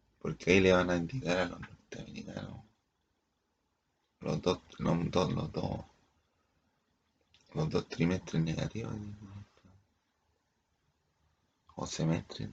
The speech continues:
dos semestres, ¿no? Dos semestres, dos trimestres, dos trimestres.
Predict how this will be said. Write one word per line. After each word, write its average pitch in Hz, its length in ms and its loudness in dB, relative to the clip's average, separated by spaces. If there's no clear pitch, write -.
dos - 120 -12
semestres, - 520 -14
¿no? - 260 -14
Dos 85 120 -4
semestres, - 560 -6
dos 131 180 -6
trimestres, - 640 -4
dos - 220 -16
trimestres. - 500 -8